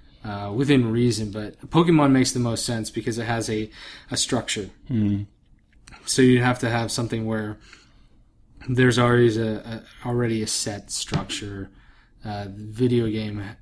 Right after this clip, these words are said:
Speaker 1: um, itself is easy to manipulate in real
Speaker 2: Yeah,
Speaker 1: life.
Speaker 2: that's true.
Speaker 1: So what, I mean, I really can't think of anything off the top of my head. I keep thinking of Ninja Turtles, but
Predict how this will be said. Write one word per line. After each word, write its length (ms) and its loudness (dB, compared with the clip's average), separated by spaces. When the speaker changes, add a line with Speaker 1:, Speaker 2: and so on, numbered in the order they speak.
Speaker 1:
um, 400 -14
itself 680 -6
is 440 -12
easy 400 -4
to 440 -10
manipulate 580 -6
in 100 -8
real 200 -8
Speaker 2:
Yeah, 200 -2
Speaker 1:
life. 160 -8
Speaker 2:
that's 140 -16
true. 300 -10
Speaker 1:
So 340 2
what, 400 2
I 80 -8
mean, 160 -4
I 100 -10
really 240 4
can't 200 -2
think 160 2
of 160 -2
anything 240 0
off 120 -2
the 60 -6
top 300 -2
of 40 -12
my 140 -4
head. 420 -6
I 60 -14
keep 180 0
thinking 220 0
of 60 -2
Ninja 300 2
Turtles, 360 -2
but 300 -10